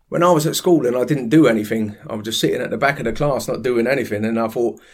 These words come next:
if any teacher ever asked a question, I don't want him to ask me because,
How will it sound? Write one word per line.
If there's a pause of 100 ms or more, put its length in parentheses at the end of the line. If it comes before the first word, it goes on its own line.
(160)
if
any
teacher
ever
asked
a
question,
I
don't
want
him
to
ask
me
because,